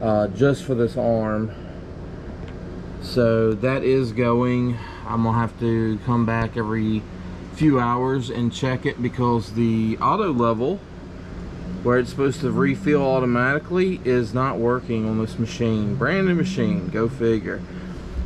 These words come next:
It's a good, you know, two thousand four hundred dollar investment that doesn't work properly. But hey, whatever.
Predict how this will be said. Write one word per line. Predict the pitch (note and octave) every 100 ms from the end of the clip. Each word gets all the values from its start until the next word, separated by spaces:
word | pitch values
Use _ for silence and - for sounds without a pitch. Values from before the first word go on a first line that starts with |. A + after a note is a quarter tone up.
| -
It's | -
a | A2+
good, | B2 A#2+ G2+ - -
you | A#2+
know, | A#2+ A2 A2+ A2 - -
two | C#3
thousand | A#2+ A#2+ A2+ A2+ G#2 A2 G#2
four | A2+ A2+
hundred | A2+ G2
dollar | A2 A2 A2
investment | G#2 G#2+ G#2+ - A2 G2+
that | G#2+
doesn't | A#2+ A#2
work | A#2+ C3
properly. | - A2+ A2 G#2+ G#2 G#2+
But | G#2+ C#3+
hey, | C#3+ D3 A2+
whatever. | A2+ C3 B2+ F#2+ F2+